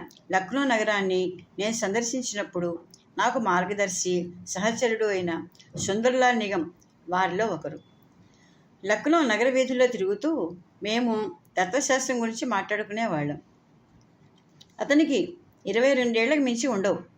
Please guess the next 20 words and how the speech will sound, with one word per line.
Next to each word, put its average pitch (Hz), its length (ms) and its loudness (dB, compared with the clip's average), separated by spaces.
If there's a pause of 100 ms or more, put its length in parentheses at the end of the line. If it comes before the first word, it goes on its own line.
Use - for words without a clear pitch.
(400)
కానీ 185 360 0 (480)
చాలామంది 262 560 2 (180)
ఇతర 214 220 0
భారతీయుల్లాగానే 208 1080 0 (440)
అతని 254 260 0
ఆలోచనల్లో 214 760 2 (440)
వయస్సు 196 320 0
మించిన 240 320 0
పరిణతి 208 380 0
కనిపిస్తుంది. 160 640 -4 (1900)
లక్నోలో 254 520 4 (520)
ప్రాచీన 233 580 2 (440)
మొఘల్ 247 320 4
కట్టడాల 233 420 2
మధ్య 220 220 -2
తిరుగుతూ 185 460 -2 (600)
అవి 269 140 4
కట్టించిన 277 600 2 (380)
రాజుల 220 320 4
గురించి 202 480 0